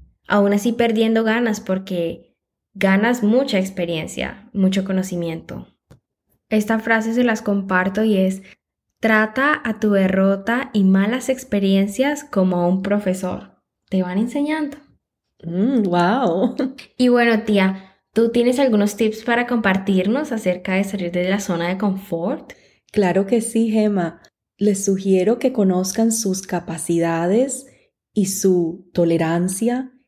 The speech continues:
Speaker 2: y aprendan a saber a dónde desean llegar. También tengan en cuenta su, su estado de salud.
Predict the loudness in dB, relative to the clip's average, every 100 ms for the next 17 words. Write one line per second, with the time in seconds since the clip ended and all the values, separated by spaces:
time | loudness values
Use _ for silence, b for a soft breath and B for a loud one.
0 | _ -2 0 0 0 2 2 2 0 -2
1 | -4 0 2 2 -2 -10 _ -12 -2 2
2 | 4 2 2 0 0 -2 0 2 2 0
3 | -2 -8 _ _ _ _ _ b b b
4 | _ -2 0 0 0 0 2 0 0 0
5 | 0 0 0 0 0 0 -2 -8 _ -12
6 | -4 -4 0 2 4 2 0 -2 2 2
7 | 2 -2